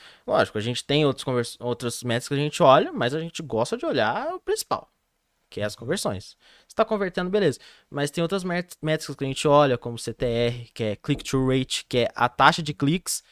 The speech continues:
que o seu anúncio tá tendo. Tipo, é, quando, uma, quando o seu anúncio teve a impressão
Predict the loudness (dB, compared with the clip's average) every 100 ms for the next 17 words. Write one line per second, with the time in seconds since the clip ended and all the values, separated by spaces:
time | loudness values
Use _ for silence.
0 | -20 -20 -20 -10 -2 2 2 2 0 0
1 | 0 0 -2 0 0 -2 -4 -8 -8 -10
2 | -10 _ _ _ _ _ _ 0 4 4
3 | 2 2 4 6 4 2 -2 0 2 2
4 | 4 4 2 2 2 4 2 2 0 4
5 | 2 2